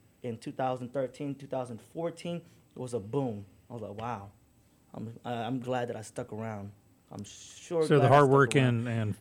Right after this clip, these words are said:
Speaker 2: blind faith kinda paid
Speaker 1: Yeah.
Speaker 2: off there.
Speaker 1: Uh, I talked to a lot of, uh, automotive shop, too.
Speaker 2: Uh-huh.
Speaker 1: Um, and, and realized that, man, these guys that's been around here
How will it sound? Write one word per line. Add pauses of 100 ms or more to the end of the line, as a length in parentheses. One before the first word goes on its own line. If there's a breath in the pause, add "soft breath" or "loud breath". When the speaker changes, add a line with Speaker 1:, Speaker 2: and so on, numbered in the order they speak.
(180)
Speaker 2:
blind
faith
kinda
paid
Speaker 1:
Yeah.
Speaker 2:
off
there.
Speaker 1:
Uh,
I
talked
to
a
lot
of,
uh, (120)
automotive
shop,
too. (140)
Speaker 2:
Uh-huh.
Speaker 1:
Um, (160)
and, (320)
and
realized
that,
man,
these
guys
that's
been
around
here